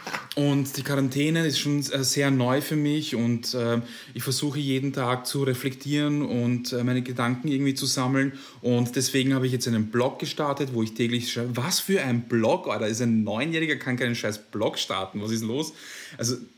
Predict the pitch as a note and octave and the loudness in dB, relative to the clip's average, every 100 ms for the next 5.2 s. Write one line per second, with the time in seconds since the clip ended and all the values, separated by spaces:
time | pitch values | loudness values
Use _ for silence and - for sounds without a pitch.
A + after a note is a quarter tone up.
0 | - - A#2+ - E3 F3+ G3+ - F#3+ - | -20 -14 -14 -10 -6 -4 -4 -2 -2 2
1 | G3 B3 C3 G2+ A2 A2 G#2+ A#2 B2 C#3 | 2 4 2 -2 -2 -4 -4 -4 0 0
2 | D3 A#2+ G#2+ A2+ F3+ - A2 A2+ A2+ A#2 | 2 0 2 0 2 0 0 0 0 0
3 | A#2+ B2 A2+ A2 A2+ A#2 B2 A2+ B2 A2 | 0 -2 0 0 0 -2 -2 -4 -2 -4
4 | - - - G#2 A2 A2 G2+ C3+ B2 A2 | -4 -14 -6 -2 0 0 0 -2 -2 -2
5 | A2 A2 | -2 -2